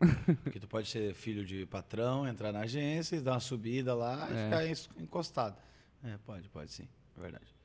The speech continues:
Speaker 1: E o, e o stand-up acaba que, mesmo sendo algo que você não gosta, mas o cara tá conseguindo fazer sucesso, ele é bom naquilo que ele faz, né? De alguma maneira.
Speaker 2: De alguma maneira.
Speaker 1: De alguma maneira.
Speaker 2: De alguma maneira,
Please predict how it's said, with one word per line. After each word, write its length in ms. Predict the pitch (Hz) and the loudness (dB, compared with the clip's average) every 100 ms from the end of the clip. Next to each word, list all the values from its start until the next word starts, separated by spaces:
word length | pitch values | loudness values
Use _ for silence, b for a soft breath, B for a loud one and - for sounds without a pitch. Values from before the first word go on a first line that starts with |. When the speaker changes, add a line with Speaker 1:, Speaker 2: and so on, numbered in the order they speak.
| b b - - | b b -6 2
Speaker 1:
E 200 | 135 139 | 6 8
o, 960 | 147 151 147 139 135 123 120 - - - | 10 10 10 10 8 6 4 2 0 0
e 100 | 135 | 0
o 40 | |
stand-up 460 | - 170 156 165 208 | 2 4 6 6 4
acaba 360 | - - 202 | 4 4 4
que, 440 | - 220 214 190 - | 2 0 2 2 2
mesmo 480 | 151 170 196 196 180 - - | 6 8 8 4 2 -4 -8
sendo 280 | - 156 151 | 2 6 8
algo 240 | 151 143 | 6 4
que 180 | - 151 | 0 4
você 260 | 143 139 | 6 6
não 160 | 160 151 | 4 6
gosta, 480 | 131 139 165 - 139 | 8 8 6 4 2
mas 240 | 131 127 | 2 2
o 60 | 131 | 2
cara 260 | - 147 | 6 6
tá 120 | 139 131 | 6 2
conseguindo 300 | 139 139 135 | 0 0 0
fazer 240 | 135 131 | 2 0
sucesso, 680 | - - 131 139 180 - 107 101 | -2 -2 4 6 6 2 -2 2
ele 160 | 110 | 6
é 60 | 143 | 6
bom 240 | 165 180 | 8 8
naquilo 300 | 190 135 135 | 6 4 0
que 100 | 123 | -2
ele 80 | 117 | -2
faz, 400 | - 90 82 64 | -2 -4 -4 -6
né? 80 | - - b b b b - | -12 -14 b b b b -2
De 80 | 113 | 0
alguma 260 | 113 120 | 2 2
maneira. 540 | 117 110 110 107 104 - - | 4 4 4 2 0 -4 -12
Speaker 2:
De 120 | 107 107 | -2 0
alguma 240 | 95 95 | 2 2
maneira. 460 | 95 87 71 65 - - | 2 0 -2 -8 -12 -2
Speaker 1:
De 100 | 113 | 0
alguma 240 | 107 113 | 2 2
maneira. 380 | 120 123 120 - | 2 2 0 0
Speaker 2:
De 100 | - | 0
alguma 420 | - 214 180 87 | 2 4 4 4
maneira, 300 | - 87 65 | 0 0 -6